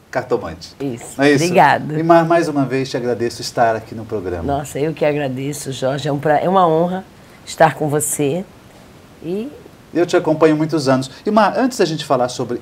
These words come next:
Speaker 1: as previsões ou jogo pra dois mil e dezoito, as tendências no geral pra dois mil e dezoito, fala uma coisa, que tipo de baralho você usa? Ou quais os baralhos você usa?
Speaker 2: Eu, eu uso o baralho comum,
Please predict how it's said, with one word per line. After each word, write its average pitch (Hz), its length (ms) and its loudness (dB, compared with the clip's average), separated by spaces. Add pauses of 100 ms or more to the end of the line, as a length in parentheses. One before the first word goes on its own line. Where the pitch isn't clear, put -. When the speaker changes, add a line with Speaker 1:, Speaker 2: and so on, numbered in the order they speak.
(120)
Speaker 1:
as 139 120 -10
previsões 113 760 -2
ou 117 80 -4
jogo 107 560 2
pra 113 100 -2
dois 104 180 -6
mil 107 120 -12
e - 20 -14
dezoito, 98 500 -2 (320)
as - 180 -2
tendências 120 640 -2
no 113 60 -10
geral 107 300 -2
pra 107 100 -8
dois 101 140 -6
mil 107 140 -8
e - 20 -8
dezoito, 123 400 0 (320)
fala 233 160 4
uma 208 140 0
coisa, 160 240 0
que 214 160 -12
tipo 269 320 -2
de 170 80 -4
baralho 135 400 0
você 127 260 -6
usa? 95 240 -6
Ou 123 60 -4
quais 196 340 4
os 160 80 -6
baralhos 113 400 -4
você 113 240 -8
usa? 185 80 2
Speaker 2:
Eu, 202 400 6
eu 190 180 6
uso 196 220 4
o 185 40 -2
baralho 160 420 6
comum, 156 500 2